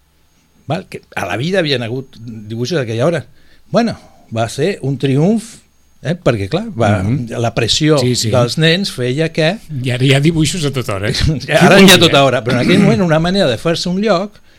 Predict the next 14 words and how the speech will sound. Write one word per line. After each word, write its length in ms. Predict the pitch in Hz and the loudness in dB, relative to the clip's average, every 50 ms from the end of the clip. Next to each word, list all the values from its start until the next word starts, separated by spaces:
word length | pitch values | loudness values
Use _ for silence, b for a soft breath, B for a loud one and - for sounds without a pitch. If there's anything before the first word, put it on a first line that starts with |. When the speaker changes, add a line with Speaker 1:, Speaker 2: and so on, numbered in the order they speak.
| b b | b b
Speaker 1:
era 280 | 120 131 139 156 190 - | -4 -4 -2 -2 -4 -4
a 160 | - 131 131 | -4 -6 -4
través 360 | - 143 127 117 107 101 92 101 | -4 -4 0 0 0 0 0 0
Speaker 2:
Mhm. 100 | 113 151 | 0 -2
Speaker 1:
de. 100 | 202 - - b b b b b b b b b b b b b b | -2 -4 -8 b b b b b b b b b b b b b b
Aleshores, 280 | - - 160 139 135 127 | -8 -4 -4 -4 -2 -4
jo, 100 | 165 160 139 127 135 147 165 | -6 -8 -8 -10 -8 -6 -6
jo 40 | 190 180 | -6 -6
sempre 300 | - 180 160 131 127 117 | -6 -8 -8 -6 -6 -6
dic 160 | 117 107 95 | -6 -8 -10
el 80 | 92 | -12
mateix, 340 | 95 104 101 - 156 127 - 120 | -12 -12 -6 -6 -6 -4 -4 -6
o, 80 | 110 | -8
o 220 | 92 95 101 95 | -8 -10 -10 -12